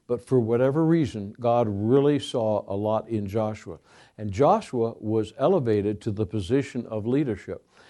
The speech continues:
And God and, uh, told Joshua exactly what he wanted him to do. And he summed it all up in Joshua chapter one, verse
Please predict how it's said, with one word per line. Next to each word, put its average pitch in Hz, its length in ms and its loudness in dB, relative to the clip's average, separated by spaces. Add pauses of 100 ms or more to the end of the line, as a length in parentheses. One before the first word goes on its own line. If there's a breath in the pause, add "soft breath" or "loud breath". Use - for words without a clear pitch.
And 113 180 -4
God 160 440 2
and, 110 340 -4
uh, 123 180 -6
told 165 380 0
Joshua 110 480 -2 (100)
exactly 107 800 -2
what 113 360 -2
he 127 120 -4
wanted 110 380 -4
him 107 200 -8
to 113 120 -8
do. 113 360 -4 (340 soft breath)
And 123 140 -2
he 123 80 2
summed 185 460 -2
it 170 140 0 (120)
all 156 340 -2
up 104 260 -2
in 104 180 -6
Joshua 131 520 0
chapter 135 420 -4
one, 110 420 -2
verse 104 280 -6